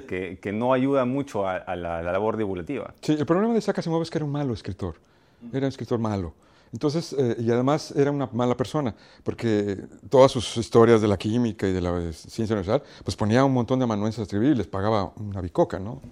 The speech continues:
Speaker 2: Un explotador. Entonces, eh, eh, ese tipo, pues, hay que desecharlo. Eh, Julio Verne, por lo menos, tiene la, la, la virtud de que fue el primero que hizo las cosas, ¿no? Entonces, bueno, eso, eso tiene... Y además, no era muy buen escritor, pero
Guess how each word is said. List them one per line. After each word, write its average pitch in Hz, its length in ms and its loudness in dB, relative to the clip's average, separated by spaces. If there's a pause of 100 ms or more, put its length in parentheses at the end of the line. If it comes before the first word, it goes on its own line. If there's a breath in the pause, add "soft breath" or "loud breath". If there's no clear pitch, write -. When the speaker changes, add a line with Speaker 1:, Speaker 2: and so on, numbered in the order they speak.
(220 loud breath)
Speaker 2:
Un 117 60 -4
explotador. 107 580 -2 (540 loud breath)
Entonces, 165 580 2
eh, 123 260 0
eh, 120 440 -4
ese 165 180 0
tipo, - 260 -4
pues, - 140 -6
hay 113 80 4
que 113 80 -2
desecharlo. 90 500 -2 (460 loud breath)
Eh, 139 420 6
Julio 220 220 6
Verne, 214 180 8
por 160 140 2
lo 151 60 2
menos, 165 160 2
tiene 170 180 2
la, 104 440 0
la, 95 440 -6 (400)
la 117 80 0
virtud 123 240 4
de 156 80 4
que - 80 -4
fue 165 120 -2
el 165 60 -4
primero 151 380 -2
que 104 100 -2
hizo 92 240 -6
las 92 160 -10
cosas, 90 320 -12
¿no? 131 160 -8 (520 soft breath)
Entonces, 220 260 -2
bueno, 143 240 4
eso, 139 180 0
eso 131 200 -2
tiene... 123 200 0 (140)
Y 202 160 2
además, 151 420 2 (300 soft breath)
no 151 160 2
era 127 100 4
muy 120 120 2
buen 131 120 2
escritor, 226 400 4
pero 202 440 4